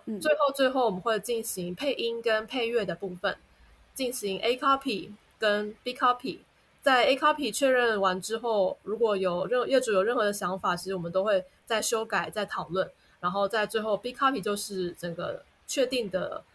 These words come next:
Speaker 1: 呃，完成作品这样子。那在进行插画跟主视觉的案件的话，它的流程就不太一样，但是一样的是说，
Speaker 2: 嗯。
Speaker 1: 我们一开始会进行讨论跟需求的访问，了解他的需求之后，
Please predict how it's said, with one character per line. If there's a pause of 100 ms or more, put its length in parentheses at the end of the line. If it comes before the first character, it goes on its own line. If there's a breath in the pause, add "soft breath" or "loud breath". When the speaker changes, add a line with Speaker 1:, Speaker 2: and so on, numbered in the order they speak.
(100)
Speaker 1:
呃，
完
成
作
品 (100)
这
样
子。 (400 soft breath)
那
在 (180)
进
行
插
画
跟
主
视
觉
的
案
件
的
话，
它
的
流
程
就
不
太
一
样， (280 soft breath)
但
是
一
样
的
是
说，
Speaker 2:
嗯。
Speaker 1:
我
们
一
开
始
会
进
行
讨
论
跟
需
求
的
访
问， (340 soft breath)
了
解
他
的
需
求
之
后，